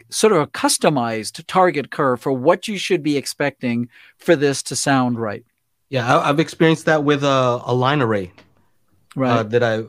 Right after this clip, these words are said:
Speaker 2: I've worked on. So we know the properties of a, an array and how, how it changes, uh, based on distance and how
Speaker 1: Yep.
Speaker 2: that's different. And the target curve on that particular system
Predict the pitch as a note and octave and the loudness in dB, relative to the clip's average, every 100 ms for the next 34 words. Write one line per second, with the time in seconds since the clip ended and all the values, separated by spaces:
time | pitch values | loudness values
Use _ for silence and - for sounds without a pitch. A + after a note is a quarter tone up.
0 | - A2 A2+ A2+ A2+ C3+ A#2+ C3 C3 B2 | -12 -2 0 0 -2 0 0 2 2 2
1 | A2+ B2+ A#2+ A#2+ A#2 A2+ G#2+ G2+ G2+ _ | -2 0 -2 0 -2 0 -2 -4 -8 _
2 | _ _ B2 A#2+ A2 A2+ A#2 A#2+ A2+ A2 | _ _ -2 0 2 2 2 2 0 -2
3 | A#2+ A#2+ A#2 - _ _ _ - C#3+ B2 | 0 0 0 -6 _ _ _ -2 0 0
4 | - C3+ A#2 A2+ - A#2+ A#2+ G#2+ G#2+ - | 0 -2 -2 -6 -10 -6 -2 -2 -2 -10
5 | _ _ - C#3 C3+ G#2 G2 C#3+ D3 C#3+ | _ _ -2 0 0 -2 0 -2 0 -4
6 | F3 - _ _ _ _ _ - A#2+ B2+ | -4 -12 _ _ _ _ _ -4 0 2
7 | A#2 A#2+ B2 B2+ C3 E3+ E3 _ _ - | 2 0 -2 -4 0 -2 -4 _ _ -4
8 | C3+ C3 B2+ B2+ B2 C#3 G3+ G3+ - C#3+ | 0 0 0 -4 -6 -2 0 -2 -2 0
9 | D3 C#3+ B2 B2 B2 A#2+ B2+ A#2+ G#2+ A#2 | 0 -2 -4 -4 -4 -4 -4 -2 -4 -4
10 | A2+ B2+ D#3+ | -4 -4 -4